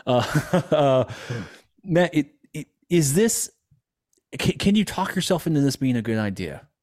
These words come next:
I mean, obviously the bill says, bill states this is no way, shape, or form would impact N I L in any way, shape, or form. They just don't want the students to be on the, you know, on the pay, you know, on the docket for, uh, uh,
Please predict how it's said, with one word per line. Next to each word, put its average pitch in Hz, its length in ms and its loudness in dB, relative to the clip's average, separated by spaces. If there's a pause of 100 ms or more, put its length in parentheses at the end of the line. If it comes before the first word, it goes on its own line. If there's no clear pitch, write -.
(200)
I 110 140 2
mean, 104 400 0
obviously 151 540 4
the 123 80 2
bill 123 240 2
says, 117 260 -2
bill 123 220 2
states 113 520 -2
this 110 160 -2
is 101 140 -4
no 104 280 2
way, 120 120 2
shape, 120 260 -2
or 117 60 -4
form 113 360 0
would 101 160 0
impact 117 440 -2 (100)
N 120 200 -2
I 110 220 -2
L 104 200 2
in 92 80 -4
any 123 180 2
way, 143 180 4
shape, 117 220 -2
or 101 80 -10
form. 92 360 -2 (400)
They 113 100 2
just 123 220 0
don't 113 240 2
want 107 240 0
the 101 80 -6
students 95 460 -4
to 92 80 -10
be 95 140 -2
on 95 280 0
the, 87 280 -4
you 98 120 -2
know, 90 140 0
on 95 180 0
the 87 60 -2
pay, 78 540 -6
you 98 120 0
know, 90 80 0
on 101 160 0
the 90 80 0
docket 82 480 -4
for, 85 240 -2
uh, - 280 -4 (280)
uh, - 160 -10